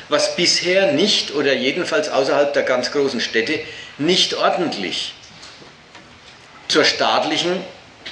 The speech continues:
Einkommensquelle gemacht worden ist. Dann kann man die ganzen unter, äh,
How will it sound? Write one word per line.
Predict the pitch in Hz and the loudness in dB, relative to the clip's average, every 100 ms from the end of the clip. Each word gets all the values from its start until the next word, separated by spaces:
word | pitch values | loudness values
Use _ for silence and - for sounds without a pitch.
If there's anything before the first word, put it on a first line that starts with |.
| - - | -18 -4
Einkommensquelle | 123 131 143 139 135 - 127 123 127 | -2 -2 -2 0 0 0 0 0 2
gemacht | 135 104 - - | 2 0 -2 -6
worden | 80 76 67 | -6 -6 -10
ist. | - - - - - - - - - - - - - - | -12 -12 -14 -16 -18 -20 -20 -20 -20 -20 -20 -20 -20 -12
Dann | - | -8
kann | - 131 | -4 0
man | 135 131 | 0 0
die | 135 | 0
ganzen | 131 135 147 139 135 - - | 0 0 0 -2 0 0 0
unter, | 151 139 143 139 139 127 135 127 131 | -2 2 4 4 2 4 4 6 4
äh, | 131 | 2